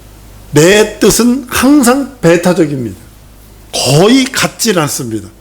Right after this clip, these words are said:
하나님께는 그 하나님의 그 속성 중에 하나가 뭐냐면, 하나님은 사람을 설득하지 않으세요.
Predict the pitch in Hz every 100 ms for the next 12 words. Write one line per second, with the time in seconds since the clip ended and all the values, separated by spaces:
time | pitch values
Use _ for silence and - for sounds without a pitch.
0 | - - - - - - - - - -
1 | - - - - - - 196 214 208 208
2 | 214 220 147 - - - - - - -
3 | - - 226 226 156 202 208 208 196 190
4 | - - 214 190 190 160 160 160 143 127
5 | 113 131 143 - 196 196 208 - 156 165
6 | 175 165 220 - - 202 190 139 117 113